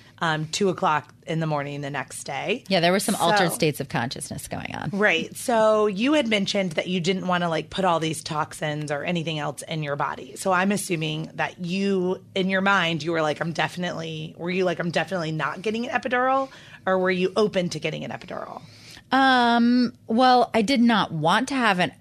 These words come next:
Speaker 2: epidural, but I was definitely open to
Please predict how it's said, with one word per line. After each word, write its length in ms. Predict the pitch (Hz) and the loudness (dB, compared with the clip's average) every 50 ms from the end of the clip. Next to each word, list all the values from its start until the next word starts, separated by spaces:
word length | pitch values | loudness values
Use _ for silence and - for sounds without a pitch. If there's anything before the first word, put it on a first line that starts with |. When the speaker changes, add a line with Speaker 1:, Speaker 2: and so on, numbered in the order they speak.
| - - | -6 -4
Speaker 2:
epidural, 580 | 190 190 - 202 160 170 185 170 170 170 170 170 | -4 -2 0 -2 0 2 2 4 4 4 4 2
but 120 | 185 175 | 2 4
I 80 | 160 160 | 4 4
was 120 | 175 175 | 2 2
definitely 440 | - 233 226 - - 220 202 160 - | 2 2 0 2 0 -2 -2 0 2
open 400 | - 190 180 - 202 175 185 175 | 2 0 2 2 2 2 2 2
to 420 | - - 175 175 170 160 160 170 | 2 2 2 4 4 4 2 0